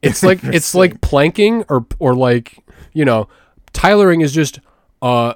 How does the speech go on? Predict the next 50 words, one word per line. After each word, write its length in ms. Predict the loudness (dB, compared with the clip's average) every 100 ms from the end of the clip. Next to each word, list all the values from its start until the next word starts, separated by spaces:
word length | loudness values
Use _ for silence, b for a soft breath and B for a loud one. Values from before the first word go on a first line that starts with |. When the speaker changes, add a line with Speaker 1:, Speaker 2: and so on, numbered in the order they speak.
| -8
Speaker 1:
completely 500 | -6 -2 -2 0 2
misusing 640 | 2 2 2 2 2 0
any 260 | 0 0 0
sort 320 | 2 2 4
of 240 | 2 -2 -8
a 140 | -6 -4
wall 480 | -2 2 4 4 4
or, 260 | 0 -2 -2
or, 280 | -2 -2 -4
or 320 | -6 -6 -8 -10
structure 680 | -6 -2 -2 -2 -4 -4
or 140 | -4 -6
piece 240 | -6 -6
of 80 | -8
equipment 500 | -4 -6 -4 -8 -10 _ b b b -8
and 100 | -6
just 220 | -6 -4
being 220 | -4 -2
on 120 | -4
top 280 | -2 -2 -2
of 120 | -4
it 180 | -6 -8
when 140 | -8 -6
you're 140 | -4
not 180 | -4 -6
supposed 360 | -8 -8 -8
to 60 | -12
be. 100 | -12
Speaker 2:
Yeah, 220 | -6 -6
I'm 100 | -4
just 160 | -8 -10
thinking 220 | -10 -8
about 260 | -4 -4 -4
the, 300 | -6 -6 -6
at 120 | -8 -8
our 80 |
elementary 380 | -8 -12 -14 -16
school, 200 | -12 -12
the 80 | -10
blue 380 | -12 -12 -10 -8
roof 440 | -10 -10 -12 -16 -20 B B B B
that 220 | -14 -14 -14
I'm 80 | -16
sure 220 | -14 -12
you 140 | -12 -12
probably 220 | -14 -14
got 100 | -14
on 60 | -16
top 260 | -16 -14
of. 300 | -14 -14 -18